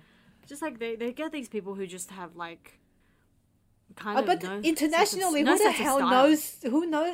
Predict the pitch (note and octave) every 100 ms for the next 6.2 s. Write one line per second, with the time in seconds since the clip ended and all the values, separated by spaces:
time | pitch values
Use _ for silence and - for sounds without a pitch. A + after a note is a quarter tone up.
0 | B3+ D#4 E4 C#4+ - B3+ B3 E3+ F3+ E3+
1 | E3+ - - - - C4 B3+ C#4 C4 A3+
2 | C#4 C4 G#3 F#3+ G#3 C4 C4 A#3+ B3 C4+
3 | C#4+ G4 D#4+ G3+ G#3+ C#4 C4+ C#4 A#3+ B3
4 | C4 D#3 D3+ - - _ - G3+ F#3+ F3
5 | F3 F3 F#3 F3+ F#3+ - A3 - F#3 G3
6 | F3+ E3